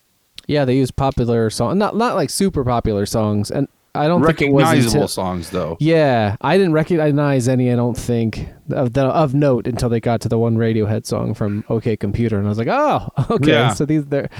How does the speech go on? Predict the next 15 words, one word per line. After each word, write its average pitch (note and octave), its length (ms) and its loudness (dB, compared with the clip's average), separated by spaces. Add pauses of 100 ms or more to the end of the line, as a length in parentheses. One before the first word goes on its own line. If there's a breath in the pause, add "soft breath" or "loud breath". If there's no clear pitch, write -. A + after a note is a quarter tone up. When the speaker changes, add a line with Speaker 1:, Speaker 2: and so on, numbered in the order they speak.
(140 loud breath)
Speaker 1:
and D#3+ 80 0
then E3+ 120 2
maybe C3 220 2
after A2 260 0
that G2 200 -2
there - 100 -2
were F2+ 100 0
some, G2 200 -4
but A2 140 -2
it, G2+ 120 0
Speaker 2:
Yeah. G#2 280 0 (260 loud breath)
Speaker 1:
it C3+ 120 0
felt B2+ 260 -2
like A2+ 200 -2
that. G#2+ 220 -2